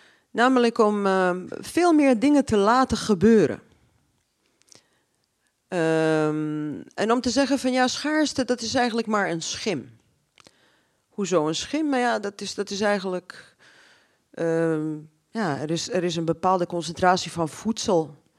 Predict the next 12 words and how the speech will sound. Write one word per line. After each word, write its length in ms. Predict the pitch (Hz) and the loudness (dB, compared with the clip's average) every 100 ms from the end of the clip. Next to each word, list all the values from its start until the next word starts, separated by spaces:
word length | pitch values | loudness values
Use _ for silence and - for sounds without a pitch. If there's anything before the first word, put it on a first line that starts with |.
| _ - - _ _ _ | _ -20 -20 _ _ _
En 200 | 165 160 | -2 2
je 60 | 165 | 2
moet 180 | 180 | 0
gewoon 220 | - 175 165 | 2 2 4
mensen 340 | 170 180 180 | 4 4 4
laten 320 | 170 175 175 | 6 6 4
doen 200 | 175 180 | 2 2
wat 160 | 165 160 | 2 0
ze 120 | 165 | 0
sowieso 420 | 170 185 180 180 | 2 2 4 2
willen 300 | 156 208 196 | 4 4 2
doen. 400 | 170 175 160 131 | 0 -6 -8 -16